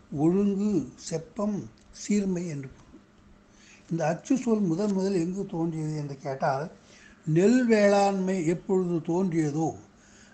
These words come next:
நன்செய் நிலங்கள் எப்பொழுது தோன்றியதோ, அப்பொழுதே அச்சு என்ற சொல் வந்துவிட்டது. நெல் வேளாண்மை செய்வது என்றால்,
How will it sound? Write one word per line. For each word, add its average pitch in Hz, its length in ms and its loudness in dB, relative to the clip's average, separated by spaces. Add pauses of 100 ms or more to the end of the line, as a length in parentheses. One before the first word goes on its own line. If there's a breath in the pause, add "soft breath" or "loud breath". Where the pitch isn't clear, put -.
(140 loud breath)
நன்செய் 208 480 2
நிலங்கள் 196 480 2
எப்பொழுது 170 400 0
தோன்றியதோ, 160 840 -2 (300 loud breath)
அப்பொழுதே 180 540 0
அச்சு 170 420 -2
என்ற 170 200 0
சொல் 160 220 -8
வந்துவிட்டது. 135 560 -14 (960 soft breath)
நெல் 214 320 2
வேளாண்மை 196 580 6
செய்வது 170 420 -2
என்றால், 156 520 -2